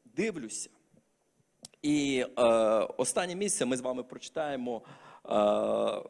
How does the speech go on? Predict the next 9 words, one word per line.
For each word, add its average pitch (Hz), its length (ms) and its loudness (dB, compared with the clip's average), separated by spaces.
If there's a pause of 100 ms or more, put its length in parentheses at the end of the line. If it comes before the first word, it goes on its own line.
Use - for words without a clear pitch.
(340)
про 110 600 -2 (320)
книгу 131 320 -4
пророка 139 380 -4
Ісаї, 127 600 0
де 120 160 -2
він 139 200 -4
говорить 147 440 -4
про 123 120 -8
піст. - 480 -8